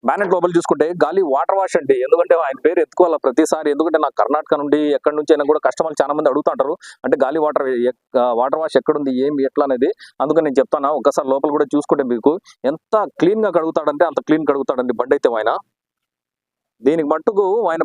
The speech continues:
బండి ఎక్కడ అవుట్లుక్ కానీ లోపల కానీ కడిగేదాన్ని పక్కన పెట్టినా కూడా ఒక ఇంజిన్ గీయాలండి. ఇంజిన్ వా-, ఇంజిన్ వాష్ చేసేదానికైతే డబ్బులు ఇవ్వాలి మ్యాక్సిమం ఆయనకైతే.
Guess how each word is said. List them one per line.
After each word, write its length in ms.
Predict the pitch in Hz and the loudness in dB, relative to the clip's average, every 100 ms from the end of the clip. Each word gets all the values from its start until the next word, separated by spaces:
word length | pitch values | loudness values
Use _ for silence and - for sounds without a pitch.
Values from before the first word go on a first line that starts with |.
| 254 | -2
బండి 300 | 165 226 220 233 247 156 | -4 -2 0 0 0 0
ఎక్కడ 180 | 220 202 | 0 0
అవుట్లుక్ 340 | 170 196 220 - | -2 0 -2 2
కానీ 180 | 196 196 180 | 0 0 0
లోపల 200 | 170 208 196 | 0 0 0
కానీ 120 | 190 170 | 0 0
కడిగేదాన్ని 380 | 175 190 180 160 | 0 -2 -2 -2
పక్కన 180 | - 170 | -2 0
పెట్టినా 160 | 165 147 | 0 0
కూడా 100 | 165 254 - - 165 | -2 -2 -10 -2 0
ఒక 60 | 165 156 | 0 0
ఇంజిన్ 320 | 233 285 269 | -2 0 0
గీయాలండి. 420 | 208 180 160 147 143 | 0 0 0 0 0
ఇంజిన్ 220 | 202 226 214 | 0 0 0
వా-, 300 | 202 160 151 | 0 -2 -2
ఇంజిన్ 200 | 180 233 202 | -2 -2 -2
వాష్ 140 | 196 180 | 0 2
చేసేదానికైతే 580 | 180 170 165 165 170 - 147 | 2 0 0 0 0 0 2
డబ్బులు 200 | 175 160 | 2 2
ఇవ్వాలి 160 | 143 127 | 0 -2
మ్యాక్సిమం 400 | 139 147 156 127 113 | 2 2 2 0 -2
ఆయనకైతే. 340 | 113 113 | 0 0